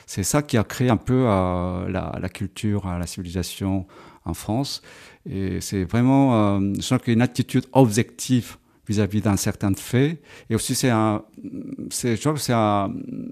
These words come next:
c'est très touchant, quelque part, euh, pour, pour moi, un Asiatique, parce que, euh, c'est une certaine, euh, attitude humaine.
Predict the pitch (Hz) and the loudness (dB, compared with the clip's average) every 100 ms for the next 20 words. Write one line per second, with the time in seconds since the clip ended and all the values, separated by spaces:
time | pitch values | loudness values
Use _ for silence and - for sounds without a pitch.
0 | - 120 123 - 143 143 151 - 160 180 | -8 -4 -4 2 2 2 2 4 4 4
1 | 196 - 120 - 107 139 170 - - - | 0 -4 -4 0 2 6 4 4 -10 -20
2 | _ - _ 107 104 - 110 110 - - | _ -20 _ -4 -2 0 2 0 -2 -2
3 | 110 117 110 98 101 101 - 180 190 - | 2 4 4 2 4 2 2 -2 -2 -8
4 | - - 107 - 123 120 - - - - | -20 -12 -8 0 0 0 -8 -20 -20 -20
5 | - - 110 107 104 104 104 101 101 107 | -20 -6 0 2 2 0 0 -2 -4 -4
6 | - - - - - - - 143 127 127 | -6 -10 -12 -8 -8 -6 -2 4 4 4
7 | - 156 - 165 156 139 117 110 110 104 | 4 0 4 6 8 8 8 6 4 0
8 | 104 139 - - 147 147 147 143 127 135 | -6 -16 -20 2 2 4 2 2 6 6
9 | 123 117 92 82 | 8 6 2 -2